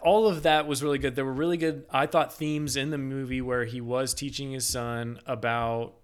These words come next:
how to not just be a sheep and think for yourself. And if you wanna have a cigarette, you can have a cigarette, just like Steven's had a cigarette. You know, he had to see for himself what dipping was like or whatever. And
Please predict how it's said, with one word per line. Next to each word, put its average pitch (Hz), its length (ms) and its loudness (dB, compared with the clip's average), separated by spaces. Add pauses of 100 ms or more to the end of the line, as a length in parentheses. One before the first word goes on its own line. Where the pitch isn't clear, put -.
how 127 220 -2
to 120 100 -4
not 117 280 -4
just 120 180 -6
be 127 140 -6
a 120 40 -6
sheep 120 460 -4 (500)
and 120 380 0
think 123 200 -8
for 135 100 -8
yourself. 120 760 -2
And 120 440 -4
if 123 160 -10
you 127 100 -6
wanna 131 180 -4
have 139 120 -2
a 123 40 -2
cigarette, 131 360 -2
you 117 100 -6
can 113 100 -4
have 120 140 -2
a 135 40 -4
cigarette, 120 560 -2
just 117 200 -6
like 120 180 -2
Steven's 123 360 -6
had 123 140 -2
a 120 40 -4
cigarette. 120 600 -4 (480)
You 123 140 -6
know, 117 300 -4
he 123 180 -8
had 123 140 2
to 123 60 -6
see 123 200 -2
for 131 160 -6
himself 127 720 -2 (280)
what 120 420 -2
dipping 127 360 -2
was 123 180 -4
like 120 260 0
or 120 80 -4
whatever. 135 600 -2 (380)
And 139 420 2